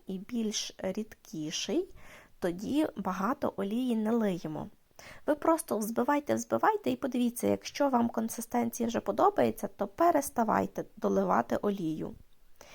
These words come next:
Якщо хочете густу, щоб він був такий, як, е, е, шістдесят-сімдесят процентів, такий густий майонез, тоді лиємо ще. У мене олія вже була не повна банка, чуть-чуть було використано,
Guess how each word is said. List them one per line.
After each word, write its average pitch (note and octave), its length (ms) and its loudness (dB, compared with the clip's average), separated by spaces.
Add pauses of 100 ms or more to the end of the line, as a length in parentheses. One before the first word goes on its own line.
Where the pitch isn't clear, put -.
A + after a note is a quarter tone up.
(260)
Якщо - 380 2
хочете C#4+ 420 2
густу, D#4 800 0
щоб - 280 -4
він G#3+ 220 0
був G3 140 -2
такий, G3 400 -2
як, F3+ 280 -4
е, F#3+ 280 0 (720)
е, F#3+ 260 0
шістдесят-сімдесят G3 1400 -2
процентів, F3+ 800 -4
такий - 340 -8
густий F3 640 -2
майонез, D3+ 600 -6 (420)
тоді A3 320 2
лиємо A#3 500 2
ще. - 440 0 (760)
У G#3 80 -8
мене C4 280 2
олія B3 440 2
вже A#3 180 0
була A3+ 520 2 (120)
не G3+ 180 0
повна G4+ 380 4
банка, G#3 380 2
чуть-чуть A3+ 360 -6
було A3 220 0
використано, G3+ 800 0